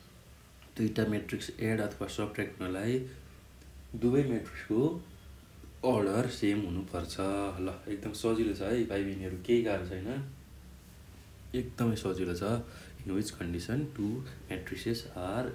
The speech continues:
added and subtracted?" भनेर सोधेको छ। अब यसको answer के लेख्छौँ भन्दाखेरि, "two matrices,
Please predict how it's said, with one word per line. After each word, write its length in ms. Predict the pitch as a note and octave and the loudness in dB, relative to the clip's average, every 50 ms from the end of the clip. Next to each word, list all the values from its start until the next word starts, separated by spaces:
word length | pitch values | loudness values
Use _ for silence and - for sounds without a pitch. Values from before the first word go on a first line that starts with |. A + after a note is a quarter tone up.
| - G2+ G2 | -2 -2 -2
added 280 | F2 F2 G#2+ A#2+ A2+ G2+ | -2 0 0 0 -2 -2
and 220 | F2 F2 F#2 A2+ C#3+ D3 - - - - - - | -4 -2 -2 -2 -2 -4 -6 -10 -14 -14 -12 -12
subtracted?" 960 | - - - - - - - - - G2 F#2 F#2+ G2 G2+ G2+ G2+ F#2+ F#2 - - - - - - - - - - - - - - - - | -12 -14 -14 -14 -14 -12 -12 -8 -4 0 2 4 4 4 4 2 0 -2 -4 -10 -12 -12 -12 -12 -10 -12 -12 -12 -12 -12 -12 -12 -12 -10
भनेर 240 | - - F#2+ F#2 A2 C3 C3+ | -4 -2 0 2 2 2 2
सोधेको 380 | C3 - G2 F#2 D#2 E2+ E2+ D#2+ | 2 0 0 0 0 0 -2 0
छ। 60 | - A2 B2+ C3+ C3+ - - - - - | 0 2 2 2 0 -4 -8 -10 -6 -2
अब 100 | - G#2 | 0 2
यसको 220 | G2+ G2+ - - G#2+ | 2 2 2 0 0
answer 340 | G2 A2 A2+ A2+ A2 - - - | 2 2 2 2 0 0 2 2
के 80 | C#3+ | 4
लेख्छौँ 300 | A#2+ G#2+ - - - F#2+ | 4 4 2 0 -2 -2
भन्दाखेरि, 400 | F2 F2 F2 - A#2+ - B2 D3+ D#3 - - - - - - - - - - - - - - - - - - - - - - | -2 -2 -4 -2 0 2 4 4 4 2 -2 -10 -14 -12 -12 -12 -12 -12 -12 -12 -12 -14 -14 -14 -14 -14 -14 -14 -14 -6 0
"two 100 | - B2 C3+ D3+ D3 B2 | 4 4 6 6 4 4
matrices, 720 | G#2 F#2+ - - - G2 - - G#2+ B2 C#3 C#3 - - | 2 0 -2 -4 -6 -6 -2 2 4 4 4 4 2 -2